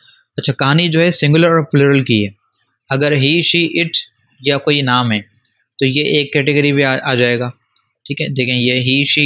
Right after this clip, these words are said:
it ये है, या singular noun, कोई एक नाम है, वाहिद नाम है,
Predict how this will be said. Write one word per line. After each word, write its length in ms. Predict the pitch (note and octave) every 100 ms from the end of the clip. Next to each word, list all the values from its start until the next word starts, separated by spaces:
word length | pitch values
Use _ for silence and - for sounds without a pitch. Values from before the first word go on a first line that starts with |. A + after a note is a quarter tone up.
| C#3
it 160 | D#3 - - _ _ _ _ _ _ _ -
ये 240 | C3 C#3
है, 160 | D#3 E3+ -
या 280 | C3+ C3+ C#3+ - - -
singular 440 | - D3 C#3+ D3+ D3
noun, 380 | B2+ A#2 A2+ G#2 _ _ _ _ _ -
कोई 180 | D3+ D#3+
एक 120 | D3+
नाम 320 | C#3 A#2 A2
है, 100 | G#2 A2+
वाहिद 400 | A#2+ C3 C3 C3 C#3
नाम 220 | A#2
है, 60 | A2